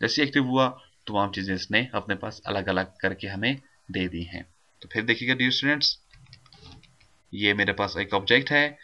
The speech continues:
मैं एक्सप्लोड के ऊपर गया, जैसे मैंने इसको सिलेक्ट करके एक्सप्लोड लगाया तो ये मेरे पास एक्सप्लोड हो चुका है।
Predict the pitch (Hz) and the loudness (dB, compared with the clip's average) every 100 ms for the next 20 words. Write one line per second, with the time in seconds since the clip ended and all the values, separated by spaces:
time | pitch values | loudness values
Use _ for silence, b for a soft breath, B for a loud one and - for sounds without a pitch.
0 | b b - 101 101 - 220 123 135 139 | b b -4 -4 -2 0 2 2 0 0
1 | 139 139 143 143 _ _ _ 107 104 123 | 4 4 4 -2 _ _ _ -4 -2 2
2 | 127 127 120 113 117 113 107 98 110 117 | 0 0 2 2 4 0 0 -2 2 2
3 | 117 107 104 98 95 92 90 95 95 - | 4 4 4 2 0 -2 -2 -6 -6 -6
4 | 90 87 - - 90 90 | -4 -4 -8 -12 -12 -12